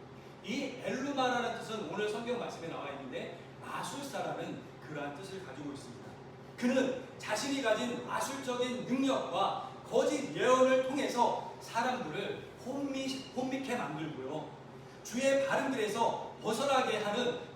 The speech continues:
영적인 사기꾼이었던 것이죠. 여러분, 우리가 운전을 하면서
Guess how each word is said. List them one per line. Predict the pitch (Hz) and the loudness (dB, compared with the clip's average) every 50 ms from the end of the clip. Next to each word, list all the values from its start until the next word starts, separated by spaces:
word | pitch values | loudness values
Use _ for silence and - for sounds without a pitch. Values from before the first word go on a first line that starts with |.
| - | -8
영적인 | - - 226 233 - - - 180 160 - - 170 156 - - - - - | -6 -6 -4 -4 -6 -6 -6 -6 -6 -6 -6 -6 -6 -8 -8 -10 -12 -12
사기꾼이었던 | - - - - - - - - 202 180 156 147 - - - - - | -12 -10 -10 -10 -10 -10 -10 -10 -8 -8 -8 -8 -8 -10 -12 -12 -12
것이죠. | - - - - - - - - - - - - - - - - - - - - - - - - - - - - - - - - - | -14 -14 -14 -14 -14 -14 -14 -14 -14 -14 -16 -16 -16 -14 -16 -16 -16 -16 -16 -16 -16 -16 -14 -14 -14 -14 -14 -14 -16 -16 -16 -10 -8
여러분, | 160 160 160 151 139 135 - - - - - - - - | -6 -4 -4 -4 -4 -6 -8 -12 -14 -16 -16 -16 -14 -10
우리가 | - 226 240 233 226 226 - - - | -8 -4 -2 0 2 2 2 0 -2
운전을 | 214 220 240 247 233 - | -4 -4 -2 -2 -2 -2
하면서 | 220 214 202 - 160 151 151 160 170 185 - - - | -2 -4 -4 -6 -6 -6 -4 -4 -2 -2 -4 -4 -6